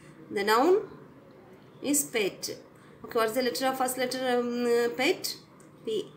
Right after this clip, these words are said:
P is in the, uh, P is in the, so P is the, in the, uh, in the consonant. So we have to put the, the answer is yeah.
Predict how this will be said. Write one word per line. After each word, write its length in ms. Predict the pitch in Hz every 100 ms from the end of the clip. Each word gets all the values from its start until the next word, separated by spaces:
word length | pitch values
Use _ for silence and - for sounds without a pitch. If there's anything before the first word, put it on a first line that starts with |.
| -
P 180 | 269 269
is 100 | 254
in 120 | 240
the, 220 | 294 403 - - - - - - - - -
uh, 760 | 214 208 208 202 202 196 196 202 - - - - - - - - - - - - - - -
P 140 | 285 285
is 80 |
in 160 | 269 254
the, 180 | 302 466 - - - - - - - - - - - - - - - - - - - - - - - - - - - - - - - -
so 260 | - 247
P 200 | 254 262
is 140 | 269 -
the, 280 | 247 285 226
in 120 | 226
the, 180 | 254 240
uh, 600 | 202 196 190 185 185 185
in 180 | 190 196
the 80 |
consonant. 580 | 190 190 196 - 226 339
So 340 | - 226 269 - - -
we 100 | 208
have 200 | 196 196
to 80 | 240
put 280 | 240 214 196
the, 200 | 226 381 - - - -
the 80 | -
answer 320 | 196 202 220
is 220 | 254 294 196
yeah. 400 | 196 208 185